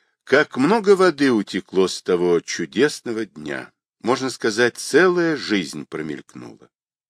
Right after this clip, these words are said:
Сам Геннадий тогда даже монахом-то не был, а еще только рясофорным послушником. И вот дослужился до игуменского звания. И не где-нибудь, а в Кремлевском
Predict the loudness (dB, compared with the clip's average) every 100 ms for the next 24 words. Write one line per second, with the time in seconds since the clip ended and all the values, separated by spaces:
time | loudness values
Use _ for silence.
0 | _ _ _ _ _ _ _ -4 2 2
1 | 2 2 4 2 2 2 2 -2 _ _
2 | _ -4 0 2 2 2 0 0 2 0
3 | 0 -8 -8 -10 -10 -12 -14 -12 -10 -8
4 | -6 -2 -2 -2 2 2 2 _ _ _
5 | 2 2 2 -4 -2 0 0 -2 -2 -4
6 | -4 -8 -16 -18 -20 -20 -20 _ _ _
7 | _ _ -20 _ -2 0 0 -4 -2 -2
8 | 2 0 0 -4 -6 2 2 2 -2 -10
9 | -6 -6 -6 -8 -10 -10 -8 -10 -10 -10
10 | -12 -16 -18 _ _ _ _ _ _ -8
11 | -4 -6 -2 0 0 -2 -4 -6 -8 -16
12 | _ _ _ _ -4 -4 -2 -4 -2 2
13 | 2 2 -2 -6 -6